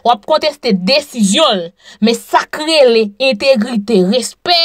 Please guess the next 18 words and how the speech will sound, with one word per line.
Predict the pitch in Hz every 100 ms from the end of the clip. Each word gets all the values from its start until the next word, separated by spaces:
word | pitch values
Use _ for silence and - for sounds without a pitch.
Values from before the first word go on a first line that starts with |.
| 381 370 - _
fò | - 262 220
genyen | 233 233 233
l | 208
pou | 202 190
li. | - - _ _ _ 214
Gade | 262 262
la | 262 226
an | 220 202
Frans | 208 202
sa | 190
k | 190
sot | 185
pase. | 180 - 185 - - 214
Marine | 262 262 247 240
Le | 220
Pen, | 208 330 - 262 208 - _ _ _ _ _ _ _
se | - 359 -
premye | 349 370 311 285 302 311